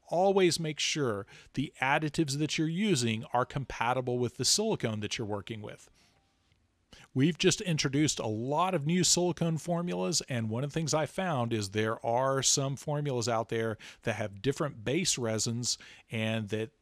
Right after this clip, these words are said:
the, some of those, they might thicken with some silicone thickeners, but then it might compromise the tear strength. So again, always check the product description on our website and make sure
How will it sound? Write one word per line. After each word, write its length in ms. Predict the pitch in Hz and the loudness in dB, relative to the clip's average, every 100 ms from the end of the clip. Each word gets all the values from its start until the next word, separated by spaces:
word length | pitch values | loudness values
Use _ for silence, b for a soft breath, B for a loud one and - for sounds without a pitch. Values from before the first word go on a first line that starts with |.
| - | -8
the, 100 | 107 | 0
some 240 | - 143 | 0 0
of 100 | 131 | 0
those, 440 | 131 131 131 - B B - | 2 4 4 2 B B -4
they 120 | 120 | -2
might 340 | 113 117 131 | 0 0 -2
thicken 520 | - - 254 247 185 | -10 -2 0 2 0
with 140 | 143 123 | 2 2
some 220 | - 123 | 2 2
silicone 540 | - 139 123 127 113 | 0 0 -2 -2 -2
thickeners, 520 | 107 120 120 113 113 - B B | -2 -4 -2 -4 -4 -6 B B
but 240 | 110 110 - | 0 0 2
then 180 | 123 | -2
it 80 | 123 | -2
might 300 | 113 113 117 | -2 -4 -4
compromise 640 | - 113 110 113 101 104 - | -6 -4 -4 -4 -4 -4 -6
the 80 | 110 | -6
tear 240 | 117 110 | -4 -2
strength. 400 | - - 92 - | -4 -8 -12 -6
So 220 | - 110 | -4 -2
again, 420 | 104 139 135 104 - B B B - | -2 -2 -2 -4 -8 B B B -8
always 540 | - 135 165 170 165 - | 0 4 4 4 2 2
check 320 | - 160 151 | 0 0 -2
the 80 | 127 | -8
product 440 | - 135 139 123 | -2 0 0 -2
description 500 | 123 - 151 - 131 | 0 0 0 -2 -4
on 120 | 117 | -2
our 140 | 113 110 | -2 -2
website 540 | 120 117 - 117 117 - | -2 0 0 2 0 -4
and 140 | 107 | -4
make 180 | 104 - | -4 -2
sure 520 | - - 139 139 147 | -2 -2 -2 -4 -4